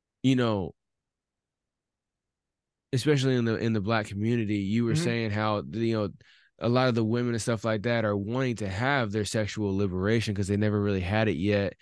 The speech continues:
Speaker 1: and stuff like that. And so now it's coming out. And, and like I said, I completely agree with you. It is a liberation type of thing.
Speaker 2: Mm-hmm.
Speaker 1: Um, but,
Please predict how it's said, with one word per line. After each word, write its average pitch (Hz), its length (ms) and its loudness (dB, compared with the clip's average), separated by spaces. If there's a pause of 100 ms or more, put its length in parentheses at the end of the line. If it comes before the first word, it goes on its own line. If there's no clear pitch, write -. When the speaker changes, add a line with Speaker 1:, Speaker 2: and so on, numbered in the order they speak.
(260)
Speaker 1:
and 101 100 -4
stuff 110 280 0
like 101 220 0
that. 120 160 2
And 104 100 -2
so 104 100 -4
now 110 240 0
it's 104 120 -4
coming 107 360 -2
out. 113 240 0 (320)
And, 123 220 2
and 117 160 2
like 113 140 4
I 107 60 4
said, 123 200 0
I 107 140 2
completely 117 520 0
agree 104 280 0
with 117 180 2
you. 110 160 2
It 107 300 -2
is 127 240 2
a 107 80 -2
liberation 107 640 -2
type 104 260 -6
of 87 140 -8
thing. 127 400 0 (200)
Speaker 2:
Mm-hmm. 123 200 -8
Speaker 1:
Um, 98 640 2 (680)
but, 117 440 0